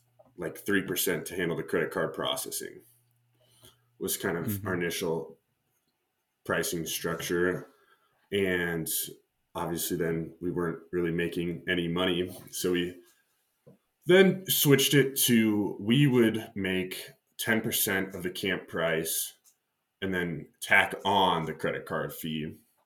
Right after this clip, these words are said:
Speaker 1: um, which was an additional, like, three percent.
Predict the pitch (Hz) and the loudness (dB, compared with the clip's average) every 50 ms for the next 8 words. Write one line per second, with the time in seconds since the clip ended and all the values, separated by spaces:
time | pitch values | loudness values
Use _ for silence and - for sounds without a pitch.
0 | _ _ _ _ _ _ _ _ _ _ _ _ _ - - - _ _ _ - | _ _ _ _ _ _ _ _ _ _ _ _ _ -20 -20 -20 _ _ _ -10
1 | 85 85 82 - 85 78 78 76 73 - _ _ _ _ _ _ _ _ _ _ | -8 -6 -4 -4 -4 -6 -6 -8 -10 -14 _ _ _ _ _ _ _ _ _ _
2 | _ _ _ - 87 92 - - 90 80 80 85 85 80 85 82 - - 82 82 | _ _ _ -8 -6 -6 -4 -4 -4 -4 -4 -4 -4 -4 -4 -4 -4 -4 -2 -2
3 | 80 80 80 - - - 85 82 73 71 69 71 - 85 82 80 80 | -2 -4 -4 -6 -6 -6 -4 -4 -4 -4 -6 -6 -4 -4 -4 -4 -6